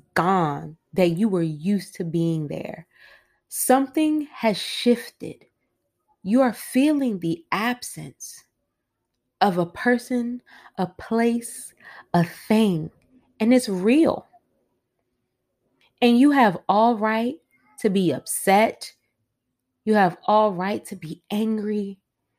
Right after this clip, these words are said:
You have all right to be confused. You have all right to say,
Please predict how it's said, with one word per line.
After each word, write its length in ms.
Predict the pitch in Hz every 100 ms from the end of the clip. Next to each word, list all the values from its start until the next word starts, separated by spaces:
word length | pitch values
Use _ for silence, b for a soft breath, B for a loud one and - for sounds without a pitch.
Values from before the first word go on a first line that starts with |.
| _ _
You 120 | 214
have 180 | 202 -
all 220 | 208 220 208
right 220 | 208 208
to 100 | 202
be 160 | 170 175
confused. 1400 | - 151 - - 196 220 226 214 190 - - - - - _ _ _ _ _ _
You 120 | 226
have 240 | 226 226 - _ _
all 360 | 214 233 240
right 320 | 247 208 214 -
to 200 | - 190
say, 640 | - 214 190 185 185 170